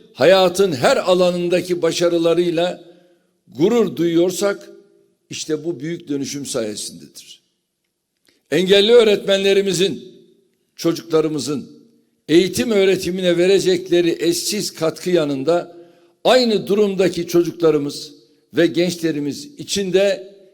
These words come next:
bir rol model olacağına inanıyorum. Malzemesi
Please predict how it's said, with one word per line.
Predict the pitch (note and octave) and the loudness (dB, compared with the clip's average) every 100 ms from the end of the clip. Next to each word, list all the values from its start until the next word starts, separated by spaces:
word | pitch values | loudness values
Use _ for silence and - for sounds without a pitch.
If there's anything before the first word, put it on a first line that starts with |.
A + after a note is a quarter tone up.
| _ | _
bir | C3 A#3 B3+ G#3 - - _ _ - | -4 -2 -2 -4 -14 -20 _ _ -6
rol | B2 A#3+ A#3+ | 2 4 2
model | F3 F#3 F3+ G#3+ G#3+ E3+ C#3+ | 0 -2 2 4 4 2 -2
olacağına | D3 E3 D3+ E3 D#3 D#3+ | 2 2 2 0 0 0
inanıyorum. | D3 F#2 D2+ C2 - _ _ _ _ _ _ _ _ _ _ _ _ _ _ _ _ | -2 -4 -10 -16 -20 _ _ _ _ _ _ _ _ _ _ _ _ _ _ _ _
Malzemesi | C3+ G3+ G3 A3+ A3+ G#3+ A#3 B3+ A#3+ - | 2 2 2 2 2 2 0 -2 -2 -8